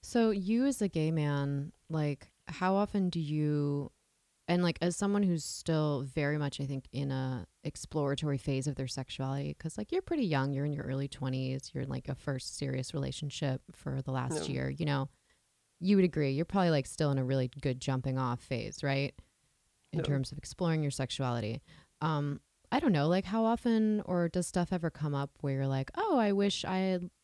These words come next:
Speaker 1: been taught something about this," or anything, like,
Speaker 2: Um,
Speaker 1: mechanics of, uh, anything.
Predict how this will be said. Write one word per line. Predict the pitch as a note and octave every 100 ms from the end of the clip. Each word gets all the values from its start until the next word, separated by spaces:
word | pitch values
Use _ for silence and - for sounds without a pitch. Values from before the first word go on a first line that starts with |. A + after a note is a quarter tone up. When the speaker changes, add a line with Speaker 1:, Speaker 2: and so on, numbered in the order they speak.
| _
Speaker 1:
been | D3+ D3
taught | C#3 A#3+ -
something | E3 D3+ C3+ C3
about | B2 B2 -
this," | C3+ C#3+ -
or | D3 C3+ C3 - _ _ _ - -
anything, | D3+ C#3+ D3 C#3
like, | C3
Speaker 2:
Um, | A#3+
Speaker 1:
mechanics | B3+ C3+ C3+ C3+ C#3 -
of, | D3+ -
uh, | - - _ -
anything. | G#3+ A3+ C#3+ A#2+ A#2 A#2